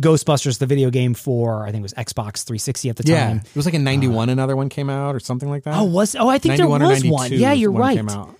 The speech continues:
Speaker 2: I didn't play that one.
Speaker 1: I don't remember that one at all, though. But this one, this was the, the official third movie. I mean, that's what they, that's what they call it. It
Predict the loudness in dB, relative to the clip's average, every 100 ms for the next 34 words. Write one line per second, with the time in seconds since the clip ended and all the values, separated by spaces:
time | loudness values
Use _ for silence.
0 | _ -6 -4 -2 -4 -4 -4 -2 2 2
1 | 2 0 0 -2 -4 -4 -2 0 0 -2
2 | -2 0 0 0 2 2 2 0 -4 -10
3 | -12 -4 -2 0 0 0 0 0 -2 -10
4 | _ -2 0 2 2 2 2 2 4 4
5 | 2 0 -2 -4 -4 -4 -4 -6 -6 -6
6 | -4 -4 -4 -6 -6 -8